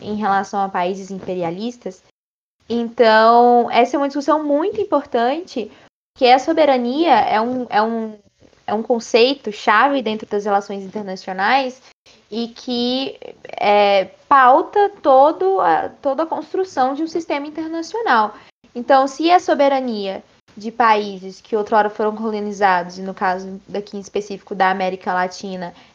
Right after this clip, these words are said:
ela é questionada, então qual que é a relevância que esses países possuem, qual que é a força, qual que é o poder que esse, de, e influência que esses países possuem no sistema internacional quando se relacionando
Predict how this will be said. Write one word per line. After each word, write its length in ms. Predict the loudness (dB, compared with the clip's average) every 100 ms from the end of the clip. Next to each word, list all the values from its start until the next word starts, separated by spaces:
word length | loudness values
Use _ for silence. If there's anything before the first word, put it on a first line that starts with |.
| -4
ela 160 | -2
é 40 | 0
questionada, 1000 | -4 -8 -10 -4 2 2 2 -2 -6 -8 _ _ _
então 340 | -12 0 2 4
qual 160 | 4
que 100 | 4
é 80 | 2
a 40 | 2
relevância 640 | 4 4 4 2 -2 -6
que 80 | -10
esses 200 | -12 -6
países 400 | 0 0 -2 -8
possuem, 720 | -6 -6 -6 -2 0 0 -4
qual 200 | 2 2
que 80 | 2
é 20 |
a 60 | -2
força, 580 | 2 6 8 6 0 -2
qual 140 | 0
que 80 | 0
é 20 |
o 40 |
poder 560 | 2 2 2 2 2 2
que 100 | -2
esse, 240 | -10 _
de, 160 | -16 -14
e 320 | -10 -8 -6
influência 500 | -8 -6 -4 -4 -6
que 80 | -10
esses 220 | -12 -10
países 320 | -4 -4 -6
possuem 440 | -10 -10 -8 -8 -6
no 100 | -10
sistema 360 | -12 -6 -6
internacional 720 | -4 -6 -6 -10 -8 -2 -2
quando 260 | -2 -6 -6
se 140 | -10
relacionando 760 | -6 -4 -4 -6 -6 -4 -4